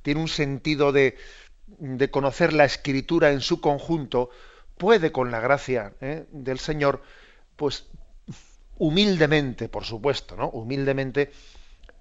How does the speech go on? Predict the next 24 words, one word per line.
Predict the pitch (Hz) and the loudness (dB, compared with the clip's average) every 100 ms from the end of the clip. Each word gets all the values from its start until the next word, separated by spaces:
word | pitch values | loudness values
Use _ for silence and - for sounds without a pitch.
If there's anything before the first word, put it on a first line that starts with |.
| - | -4
ir | 208 196 175 | 0 2 4
dando | 185 170 143 143 - | 4 2 0 0 0
algunas | 131 131 156 165 156 | -4 -2 0 0 0
respuestas | 143 - - 139 - 151 - | -2 -2 -2 -2 0 -4 -2
a | 139 | 0
este | 147 - 160 | 0 0 -6
tipo | - 131 113 127 | -4 -6 -4 -4
de | 117 | -4
preguntas, | - 104 98 95 - 90 - - - - - - - - - - - - - - | -8 -12 -12 -14 -16 -18 -20 -20 -20 -20 -20 -20 -20 -20 -20 -20 -20 -20 -20 -18
¿eh? | 135 - - - - - | -18 -20 -20 -20 -20 -8
Hay, | 135 | -6
pues, | 127 151 | -4 -4
como | 147 147 | -2 -4
un | 156 | -2
sentido | 156 143 151 147 | -4 -2 0 2
de | 143 | 2
fe | - 156 156 - - - - - - - | 2 -2 -2 -20 -20 -20 -18 -18 -16 -6
que | 143 | -4
nos | 135 143 | -2 -2
aproxima | - 127 - 151 | -2 -2 -2 0
al | 151 | 0
misterio | 139 131 - 147 143 | 0 -2 0 2 2
y | |
dice | 135 135 139 127 | 2 0 -2 -4